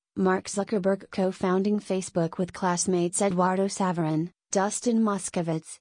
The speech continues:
and Chris Hughes. As Facebook became more widely utilized, Zuckerberg dropping out of Harvard to concentrate solely on his expanding company.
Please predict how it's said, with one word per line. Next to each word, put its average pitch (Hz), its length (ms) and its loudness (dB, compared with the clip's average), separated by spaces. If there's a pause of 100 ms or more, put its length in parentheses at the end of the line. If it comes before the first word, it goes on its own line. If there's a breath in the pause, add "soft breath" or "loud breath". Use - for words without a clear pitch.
(140)
and 190 240 2
Chris 190 280 -2
Hughes. 170 460 0 (420)
As 196 260 2
Facebook 208 640 -2
became 190 380 0
more 185 260 2
widely 185 400 0
utilized, 165 800 0 (180)
Zuckerberg 214 600 -2
dropping 196 400 0
out 185 120 0
of - 120 -2
Harvard 190 320 -2
to 208 100 -6
concentrate 220 680 0
solely 185 380 0
on 180 200 0
his 185 180 0
expanding 180 600 0
company. 165 540 0